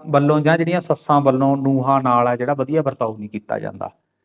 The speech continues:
ਇਹ ਤੋਂ ਬਿਨਾਂ ਹੋਰ ਵੀ ਕਿੰਨੇ ਜ਼ਿਆਦਾ ਪੱਖ ਹੈਗੇ ਵਿਆਹ ਵਾਲੇ ਮਸਲੇ ਦੇ, ਜਿਵੇਂ ਘਰ ਟੁੱਟਣ ਦੇ ਜਿਹੜੇ ਕਾਰਨ ਹੋ ਗਏ, ਡਿਵੋਰਸ ਕਾਹਤੋਂ ਹੋ ਜਾਂਦੇ ਆ, ਘਰ ਕਾਹਤੋਂ ਟੁੱਟ ਜਾਂਦੇ ਆ, ਮੈਰਿਜ ਤੋਂ ਬਾਅਦ ਆ ਜਿਹੜੇ ਐਕਸਟਰਾ ਮੈਰਿਟਲ ਅਫੇਅਰ ਕਿਉਂ ਬਣਦੇ ਆ।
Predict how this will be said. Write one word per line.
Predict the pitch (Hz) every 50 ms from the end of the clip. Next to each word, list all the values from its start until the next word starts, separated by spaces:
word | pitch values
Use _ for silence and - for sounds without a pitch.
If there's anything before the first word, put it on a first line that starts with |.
| _ _ _ _ _ _ _ _ _ _ _
ਇਹ | 208 220
ਤੋਂ | 214 262 247
ਬਿਨਾਂ | 254 254 269 247
ਹੋਰ | - - 185 180 196 202
ਵੀ | 208 247 240
ਕਿੰਨੇ | - 226 190 185 190 185
ਜ਼ਿਆਦਾ | 180 175 165 160
ਪੱਖ | 156 - 156 151 - - -
ਹੈਗੇ | 107 85 82 101 104 - _ _ _ _ _ _ _ _ _ _ _ _ _ _ _ _
ਵਿਆਹ | - 131 120 123 127 139
ਵਾਲੇ | 151 151 151 143
ਮਸਲੇ | 131 120 - - 104 104 98
ਦੇ, | 95 95 - _ _ _ _ _ _ _ -
ਜਿਵੇਂ | 135 139 147 143 147 147
ਘਰ | 143 185 175 165
ਟੁੱਟਣ | - - 156 143 - - 147 143
ਦੇ | 143 135
ਜਿਹੜੇ | 127 131 143 160
ਕਾਰਨ | 160 - 135 123 123 123 123
ਹੋ | 117 123
ਗਏ, | 131
ਡਿਵੋਰਸ | 127 131 127 135 135 - -
ਕਾਹਤੋਂ | - 139 135 - 160 147
ਹੋ | 139 139
ਜਾਂਦੇ | 127 123 113 117 120 120
ਆ, | 117 117
ਘਰ | 117 - 156 151 151
ਕਾਹਤੋਂ | 151 - - 151 156 175 160
ਟੁੱਟ | 156 147 - 135
ਜਾਂਦੇ | 120 120 117 117 113 107 101
ਆ, | 95 98 101 - _ _ _ _ _ _ _ _ -
ਮੈਰਿਜ | 135 135 143 147 151 151 147 - -
ਤੋਂ | - 175 175
ਬਾਅਦ | 165 151 147 139 143 160 170
ਆ | 175 170
ਜਿਹੜੇ | 156 156 160 170 170 170 165 165
ਐਕਸਟਰਾ | 160 147 - - - - 160 156 160
ਮੈਰਿਟਲ | 151 147 135 135 135 143 143 139 139
ਅਫੇਅਰ | 143 - 147 147 151
ਕਿਉਂ | 147 - 151 131 123 117
ਬਣਦੇ | 113 110 104 98 95 95 92 95
ਆ। | 92